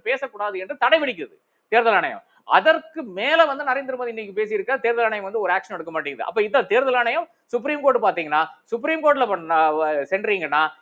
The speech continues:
இன்றைக்கு ஒரு மணி சிசோதியா-, சிசோதியாவுக்கு பெயில் கிடையாது. எல்லா பெயில் அப்ளிகேஷன் வந்து இப்ப பல பெயில் அப்ளிகேஷன் எங்க வருதுன்னு பாத்தீங்கன்னா, ஒரு பேலா திரிவேடி, அதே மாதிரி ஒரு கண்ணா அந்த பெஞ்சில வருது. அந்த பெஞ்சில பெயில் போட்டாலே என்ன ஆகுதுன்னு பாத்தீங்கன்னா, அவர்களே வந்து வித்ட்ரா பண்ணிடுறாங்க. யாரு பெயிலுக்கு வந்தவனே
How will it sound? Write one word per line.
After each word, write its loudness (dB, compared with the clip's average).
இன்றைக்கு 0
ஒரு 0
மணி 0
சிசோதியா-, -2
சிசோதியாவுக்கு -2
பெயில் -2
கிடையாது. 2
எல்லா 6
பெயில் 4
அப்ளிகேஷன் -2
வந்து -10
இப்ப -12
பல 4
பெயில் 0
அப்ளிகேஷன் -8
எங்க -2
வருதுன்னு 0
பாத்தீங்கன்னா, -4
ஒரு -2
பேலா 4
திரிவேடி, -2
அதே 2
மாதிரி 0
ஒரு -2
கண்ணா 2
அந்த -2
பெஞ்சில -2
வருது. 0
அந்த 2
பெஞ்சில -2
பெயில் 0
போட்டாலே 2
என்ன 0
ஆகுதுன்னு 2
பாத்தீங்கன்னா, 0
அவர்களே 4
வந்து 2
வித்ட்ரா 0
பண்ணிடுறாங்க. 2
யாரு 0
பெயிலுக்கு 2
வந்தவனே 2